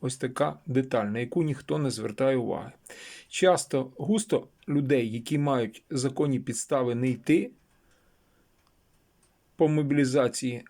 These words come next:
на фронт, на війну, забирають. Це інвалідів другої, третьої групи. Дуже багато таких є на фронті. Людей, які мають переконання по вірі не йти на війну,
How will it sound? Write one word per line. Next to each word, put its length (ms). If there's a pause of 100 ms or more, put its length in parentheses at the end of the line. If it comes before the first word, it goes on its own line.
на 200
фронт, 480
на 180
війну, 360 (140)
забирають. 760 (120)
Це 200
інвалідів 600 (320)
другої, 380
третьої 400
групи. 340 (1300)
Дуже 380
багато 400
таких 380
є 120
на 120
фронті. 440 (1200)
Людей, 440
які 460 (400)
мають 540
переконання 680
по 160
вірі 460 (460)
не 180
йти 360 (140)
на 180
війну, 500